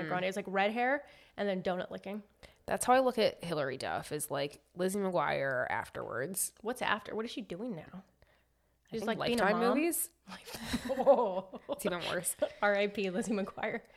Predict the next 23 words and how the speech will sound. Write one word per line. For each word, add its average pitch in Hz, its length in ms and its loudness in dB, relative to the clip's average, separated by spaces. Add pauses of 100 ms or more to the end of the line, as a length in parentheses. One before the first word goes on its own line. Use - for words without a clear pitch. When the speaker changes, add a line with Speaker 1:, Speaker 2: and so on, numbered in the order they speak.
(240)
Speaker 1:
Also, 220 680 8
this 226 280 6
year, 165 540 -2
um, 165 560 -2 (140)
a 190 80 4
woman 196 360 0
falsely 175 420 2
claims 156 360 -4
to - 60 -6
be 160 80 -2
married 147 360 -2
to - 60 -8
Pete 160 220 -6
Davidson 135 560 -4
and 165 240 -6
said 165 300 0
that 160 100 -10
they 170 100 2
had 165 160 -6
started 156 300 0
a 139 40 -2
business 160 400 -2
together. 302 520 4